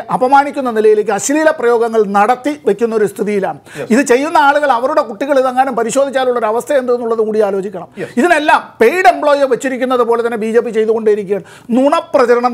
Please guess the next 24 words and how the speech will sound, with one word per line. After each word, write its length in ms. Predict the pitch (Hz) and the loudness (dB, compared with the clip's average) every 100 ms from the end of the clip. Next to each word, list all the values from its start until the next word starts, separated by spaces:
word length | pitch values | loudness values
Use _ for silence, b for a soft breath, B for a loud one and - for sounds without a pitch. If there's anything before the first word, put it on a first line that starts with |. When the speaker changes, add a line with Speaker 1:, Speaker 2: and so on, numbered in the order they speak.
| 208 | 0
Speaker 1:
നടത്തുക, 400 | 196 202 233 208 196 - B B 302 | 0 0 0 0 0 -6 B B 2
ആ 20 | 294 | 2
നുണപ്രചരണം 680 | 208 254 269 254 226 226 220 202 | 2 0 0 -2 0 -2 -2 -2
ഏറ്റെടുത്ത് 380 | 214 247 240 226 | 0 0 0 -2
ഇങ്ങനെ 200 | 208 220 - 285 | -2 -2 0 0
ഒരു 120 | 302 202 | 0 -2
നുണ 160 | 208 220 214 240 | -2 -2 -2 0
ആയിരം 360 | 285 311 311 269 202 | 2 2 0 -2 -6
വട്ടം 280 | - - 254 202 | -4 -6 -4 -2
അത് 100 | 233 240 | 0 0
തന്നെ 340 | 233 277 330 330 | -2 -4 -2 -2
പ്രചരിപ്പിച്ചുകൊണ്ടിരുന്നാൽ 920 | - 202 233 226 202 226 202 196 190 185 B B - | 0 0 0 -2 -2 0 0 0 -2 -4 B B 2
അതെല്ലാവരും 520 | 311 220 240 240 233 202 | 2 2 2 2 2 -2
അംഗീകരിച്ചുകൊള്ളും 640 | 233 247 240 233 233 226 214 | -2 0 0 0 0 0 -4
എന്നുള്ള 200 | 220 214 202 | -2 -2 2
നിലയിലേക്ക് 400 | 202 202 170 247 - B - | 2 2 -2 -8 -18 B -4
അങ്ങനെ 220 | 285 359 220 | 0 2 2
ഒരു 120 | 202 214 | 2 0
നിലയിലേക്ക് 420 | 202 233 214 170 190 | 0 2 0 -2 -2
കാര്യങ്ങളെ 420 | 214 214 202 196 196 | 0 0 0 -2 -2
കൊണ്ടെത്തിക്കരുത്. 720 | 233 294 233 214 190 196 196 208 B B 302 | 0 0 -2 -2 -2 0 0 -2 B B 0
അത് 100 | 269 - 202 | 0 -2 -2
ഇന്ത്യക്ക് 300 | 233 233 | -2 2
ഒരു 80 | 208 | 0